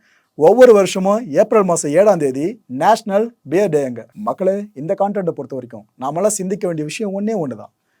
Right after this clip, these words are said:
"பியர் குடிச்சா ஹெல்த் பெனிஃபிட்ஸ் நிறைய இருக்குப்பா" அப்படின்னு சில வெளிநாட்டு ஆய்வு முடிவுகள் அப்பப்ப வெளியாயிட்டே இருக்கும், பார்த்திருக்கீங்களா?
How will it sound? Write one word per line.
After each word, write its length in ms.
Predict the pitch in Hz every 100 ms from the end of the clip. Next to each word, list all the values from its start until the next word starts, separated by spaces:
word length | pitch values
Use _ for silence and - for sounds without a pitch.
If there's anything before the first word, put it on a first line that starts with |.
| _ _ _ _ - 139
"பியர் 240 | 302 320
குடிச்சா 360 | 220 214 214 214 147 - _ _ -
ஹெல்த் 220 | 247 285 180
பெனிஃபிட்ஸ் 380 | 180 165 135 - 139
நிறைய 320 | 165 214 247 226
இருக்குப்பா" 360 | 165 165 139 117 - _ _ _ 143
அப்படின்னு 460 | 160 - 196 156 143 214 - -
சில 220 | - 185 147 143
வெளிநாட்டு 720 | 190 247 240 233 226 - 269 294 185 180
ஆய்வு 200 | 220 208
முடிவுகள் 380 | 170 170 156 226 - -
அப்பப்ப 440 | 170 - 226 220 208
வெளியாயிட்டே 400 | 160 208 202 190
இருக்கும், 200 | 190 151 156
பார்த்திருக்கீங்களா? 500 | 151 135 123 131